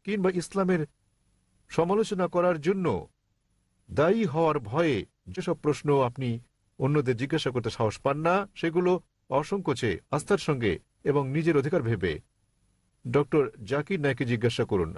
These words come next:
আমি ডক্টর মোহাম্মদ নায়েক, আমি আপনাদের আমন্ত্রণকারী ও সমন্বয়কারী।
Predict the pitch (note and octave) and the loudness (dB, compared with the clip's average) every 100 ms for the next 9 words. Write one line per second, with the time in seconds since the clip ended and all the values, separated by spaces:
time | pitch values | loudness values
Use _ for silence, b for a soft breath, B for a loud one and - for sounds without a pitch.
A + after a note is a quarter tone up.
0 | - A#2 D3 E3 D#3+ D#3+ D3+ D3+ D3+ C3 | -6 -2 0 2 0 0 -4 -2 0 0
1 | C3+ C3+ - _ _ _ _ _ C3 C#3 | 0 0 -6 _ _ _ _ _ -4 -2
2 | F3 E3+ B2+ C#3 C3 B2+ C#3 C3+ D3 B2+ | -2 -2 -2 0 2 0 0 -4 -6 0
3 | C3 B2+ A#2 B2 B2+ D#3+ E3 D#3+ E3 | 0 0 -2 -4 -2 0 0 2 0